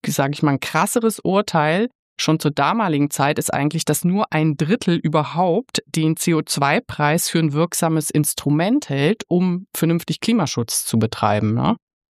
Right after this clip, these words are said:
Kann man sich natürlich fragen, okay, wissen die Leute überhaupt, wie das so im Detail alles funktioniert? Aber es gibt keine große Zustimmung zu diesem Emissionshandel. Und stattdessen gibt's sehr viel Klarheit,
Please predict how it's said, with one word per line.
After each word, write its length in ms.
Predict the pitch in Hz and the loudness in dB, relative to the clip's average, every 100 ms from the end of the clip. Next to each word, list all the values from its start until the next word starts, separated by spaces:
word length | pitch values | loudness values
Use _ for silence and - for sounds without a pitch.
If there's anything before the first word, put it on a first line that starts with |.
| _ _ | _ _
Kann 100 | - | -2
man 100 | 143 | 0
sich 120 | 170 170 | 2 0
natürlich 320 | 160 175 - | 0 -2 -2
fragen, 260 | 151 156 | -2 0
okay, 320 | - - 156 160 | -4 0 0 0
wissen 220 | 175 185 | 0 0
die 40 | |
Leute 280 | 170 170 175 | 2 0 0
überhaupt, 260 | 160 160 - | 0 0 0
wie 80 | |
das 180 | 160 151 | 0 0
so 300 | - 147 143 | 2 2 0
im 260 | - 160 156 | 0 0 0
Detail 380 | 143 139 156 165 | 0 0 0 2
alles 240 | 151 151 | 0 0
funktioniert? 720 | - 143 - 135 143 240 - | 0 -2 0 0 2 0 0
Aber 160 | 151 135 | 0 -2
es 140 | - | -2
gibt 320 | - 240 - | -2 -2 -2
keine 340 | - 139 165 202 | -4 -2 0 0
große 340 | 160 160 165 | 0 0 -2
Zustimmung 600 | - 220 - - 139 135 | -2 -2 0 0 0 0
zu 160 | 131 147 | -2 0
diesem 380 | 139 147 135 131 | 0 2 0 0
Emissionshandel. 800 | 135 143 - 139 143 143 143 147 | 0 -2 0 0 0 0 0 2
Und 120 | 170 | 0
stattdessen 480 | - 156 156 - 208 | 0 0 0 0 -2
gibt's 300 | 185 - - | -2 -4 -2
sehr 300 | 160 233 294 | 0 0 0
viel 180 | 240 233 | -2 -2
Klarheit, 600 | - 180 185 165 160 | -2 0 0 2 0